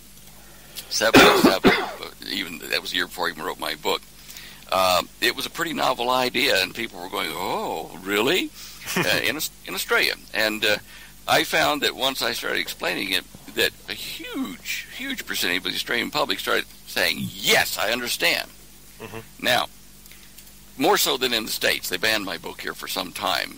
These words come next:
Speaker 1: and it, it, I'm just now getting the American population up to where you guys were in, uh, nineteen eighty, eighty-two, in that region.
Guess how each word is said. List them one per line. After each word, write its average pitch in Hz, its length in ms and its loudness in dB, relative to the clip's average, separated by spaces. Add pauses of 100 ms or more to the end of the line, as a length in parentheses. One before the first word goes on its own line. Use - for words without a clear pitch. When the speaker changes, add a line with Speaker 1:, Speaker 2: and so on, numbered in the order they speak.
(140)
Speaker 1:
and 85 260 -2
it, - 180 -6
it, - 300 -4
I'm - 140 -2
just 131 300 -2
now 107 240 4
getting 107 320 0
the 92 60 -6
American 104 540 -2
population 95 800 -2
up 101 160 -2
to - 80 -18
where 95 160 -2
you 120 200 -6
guys 90 320 -2
were 101 380 -2
in, 95 320 -2
uh, 92 200 2
nineteen 95 380 -2
eighty, 98 320 -2
eighty-two, - 420 -6
in 87 100 -8
that 92 180 0
region. - 300 -10